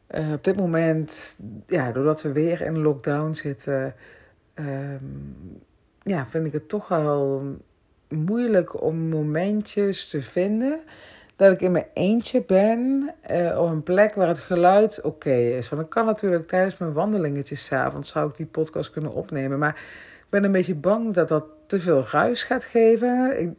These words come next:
nou, misschien moet ik het maar gewoon een keertje proberen, hè. Ehm, nou, ik, ik ben sowieso, eh, als je iets voor me zou willen doen, zou je me willen laten weten wat je van deze podcast vond.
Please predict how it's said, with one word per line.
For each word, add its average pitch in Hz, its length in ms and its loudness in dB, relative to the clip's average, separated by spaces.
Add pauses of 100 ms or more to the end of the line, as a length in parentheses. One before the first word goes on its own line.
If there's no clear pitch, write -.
nou, 131 360 -6
misschien 123 240 -6
moet 156 80 -2
ik 156 60 -6
het 156 100 -4
maar 147 100 0
gewoon 151 200 -2
een 147 80 -4
keertje 147 220 -2
proberen, 156 540 0
hè. 151 120 -2 (640)
Ehm, 170 840 2
nou, 180 220 4 (120)
ik, - 220 -2
ik 226 140 2
ben 247 180 8
sowieso, 254 560 8 (800)
eh, - 180 4 (160)
als 214 200 6
je - 180 -6
iets 240 220 0
voor 247 100 0
me 233 80 4
zou 226 160 8
willen 208 220 6
doen, 233 260 4
zou 226 260 6
je 220 60 4
me 208 60 4
willen 202 300 6
laten 165 340 8
weten 156 760 4 (340)
wat 190 220 4
je 170 60 -8
van 180 100 2
deze 156 280 2
podcast 151 500 -2
vond. 277 580 0